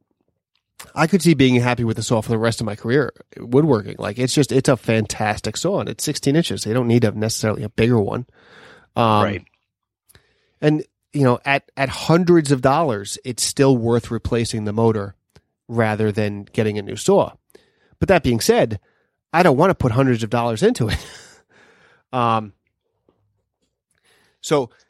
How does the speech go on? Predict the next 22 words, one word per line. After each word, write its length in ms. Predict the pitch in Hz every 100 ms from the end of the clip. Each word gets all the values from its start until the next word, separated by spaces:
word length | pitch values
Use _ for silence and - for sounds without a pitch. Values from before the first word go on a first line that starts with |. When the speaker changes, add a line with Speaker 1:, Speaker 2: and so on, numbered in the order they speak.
| _ _ _ _
Speaker 1:
at 120 | - 156
least 260 | 170 -
per, 160 | - 170 _ _ - 127
while 360 | 156 143 160
I 160 | 151 135 120 _ _
toyed 720 | - - 226 269 139 117 123 - -
with 340 | 127 123 - _ _ -
taking 320 | 180 175 143
the 60 |
motor 340 | 127 127 120 131
off 180 | 151 123
and 140 | 110
bringing 320 | 120 131 135
it 240 | 117 - -
to 80 | 113
my 160 | 107
toolmonger 560 | 104 160 147 107 107 107
and 80 | 104
getting 220 | 113 113
the 60 |
motor 380 | 107 113 127 113 - _
kinda 260 | 117 107